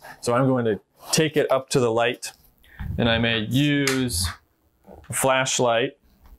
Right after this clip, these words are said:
to study how daylight enters. So this flashlight becomes the sun.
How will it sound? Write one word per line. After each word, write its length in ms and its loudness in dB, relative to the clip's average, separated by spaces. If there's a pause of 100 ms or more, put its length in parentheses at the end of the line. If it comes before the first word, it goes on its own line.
(1700)
to 120 0
study 840 2 (2000)
how 200 4
daylight 420 2
enters. 420 -2
So 140 2
this 160 2
flashlight 640 0
becomes 380 0
the 60 -4
sun. 400 0